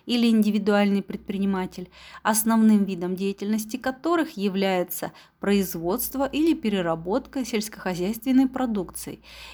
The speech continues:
и которые зарегистрированы на сельской территории Свердловской области.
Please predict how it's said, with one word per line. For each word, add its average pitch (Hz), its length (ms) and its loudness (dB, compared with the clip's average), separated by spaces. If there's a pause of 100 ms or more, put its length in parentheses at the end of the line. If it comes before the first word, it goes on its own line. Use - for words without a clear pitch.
(100)
и 214 60 -4
которые 214 500 2
зарегистрированы 190 1040 0
на 269 440 0
сельской 208 540 -4
территории 175 640 -4
Свердловской 185 680 -6
области. 165 680 -8